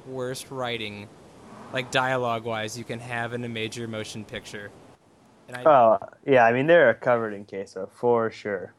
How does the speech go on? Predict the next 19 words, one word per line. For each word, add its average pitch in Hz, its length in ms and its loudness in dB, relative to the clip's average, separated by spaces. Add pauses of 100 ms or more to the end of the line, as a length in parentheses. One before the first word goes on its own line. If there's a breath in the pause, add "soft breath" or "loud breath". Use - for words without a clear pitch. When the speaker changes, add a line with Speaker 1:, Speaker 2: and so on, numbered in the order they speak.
Speaker 1:
Like, 123 160 -4
I 135 120 2
don't 139 340 4
understand, 127 600 0
like, 117 240 -4
watch 135 220 0
Titanic, 131 600 -2
watch 120 300 -2
Avatar, 110 880 -2 (720)
or 113 180 -2
whatever. 117 380 -2 (140)
I 131 140 -4
mean, 120 440 -6 (180)
literally 139 600 2
every 147 320 -2
movie 127 400 -2
he's 123 220 -8
ever 117 200 -2
done 113 400 -4